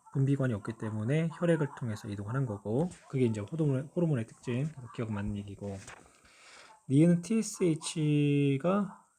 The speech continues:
돼야죠. 티알에이치가 아니라, 그래서 니은 틀렸고. 티록신의 분비는 음성 피드백 조절이 일어난다.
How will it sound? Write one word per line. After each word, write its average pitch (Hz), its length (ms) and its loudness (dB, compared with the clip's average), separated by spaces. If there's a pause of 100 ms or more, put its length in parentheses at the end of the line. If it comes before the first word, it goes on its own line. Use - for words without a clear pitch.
(180)
돼야죠. 131 520 0
티알에이치가 165 540 -2
아니라, 110 200 -4
그래서 - 220 -12
니은 104 240 -4
틀렸고. 160 320 -4 (880)
티록신의 196 500 -2
분비는 143 560 4
음성 127 300 -2
피드백 156 280 -4
조절이 113 320 0
일어난다. 104 800 -4